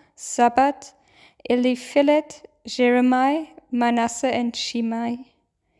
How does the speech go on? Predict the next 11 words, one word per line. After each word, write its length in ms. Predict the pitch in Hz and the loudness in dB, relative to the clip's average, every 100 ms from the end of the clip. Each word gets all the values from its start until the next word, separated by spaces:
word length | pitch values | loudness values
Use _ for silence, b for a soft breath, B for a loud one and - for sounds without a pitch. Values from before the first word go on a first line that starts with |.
| _ _ | _ _
From 200 | - 269 | 0 4
the 100 | 262 | 4
descendants 480 | 254 254 254 254 247 | 2 2 2 2 0
of 180 | 214 - _ | -6 -8 _
Bani, 640 | 233 226 233 240 269 302 _ _ _ - | -4 -2 -4 -4 -4 -6 _ _ _ -4
Madai, 600 | 240 240 240 262 294 339 - _ | 2 2 4 2 2 -4 -10 _
Amram, 540 | 233 240 240 254 269 262 - 247 | -4 -2 0 2 2 0 -6 -4
Uil, 480 | 240 254 269 285 - - _ _ | -2 2 2 2 -2 -16 _ _
Benaniah, 800 | 240 240 247 254 254 269 277 - - - - | -2 0 0 0 0 0 0 -4 -8 -8 -2
Pedaiah, 680 | 247 247 247 254 269 277 - - | 0 4 4 4 2 0 -4 -10
Kelui, 640 | - 233 254 262 285 320 | -4 -2 0 -2 -2 -4